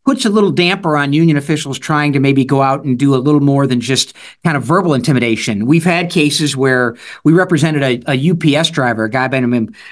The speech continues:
um, uh, he was a driver who crossed a picket line back in nineteen ninety-seven, and he was, <laughs> he literally went to work and he was pulled out of his truck at a red light by five or six guys, and they stabbed him with an ice pick. And, uh,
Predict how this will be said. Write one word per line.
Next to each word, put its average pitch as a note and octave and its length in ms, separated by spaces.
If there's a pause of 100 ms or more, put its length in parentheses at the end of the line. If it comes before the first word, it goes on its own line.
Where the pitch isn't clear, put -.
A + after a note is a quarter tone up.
(160)
um, A#2 460 (260)
uh, F#3 80
he E3 160
was D3 180
a C#3+ 40
driver D3+ 400
who C#3 120
crossed E3+ 360
a D3 60
picket F3 280
line C#3 220
back C#3 180
in B2 60
nineteen C3+ 320
ninety-seven, D#3 840 (320)
and C3+ 380
he F#3+ 260
was, E3+ 380 (360)
<laughs> - 380
he E3+ 140
literally G3+ 260
went F3+ 220
to F3+ 80
work F3 340
and D3 80
he C#3+ 80
was C#3 160
pulled F#3 240
out F3 160
of D3 60
his C#3 120
truck F3 380
at C#3+ 60
a C3+ 60
red D#3 200
light D#3+ 340
by C3 240
five D3 300
or C#3 60
six D3+ 260
guys, D3 380
and C3+ 80
they B2 80
stabbed D#3 360
him C#3 100
with C3+ 120
an B2+ 80
ice D3 240
pick. D3+ 380
And, B2+ 340
uh, A#2+ 240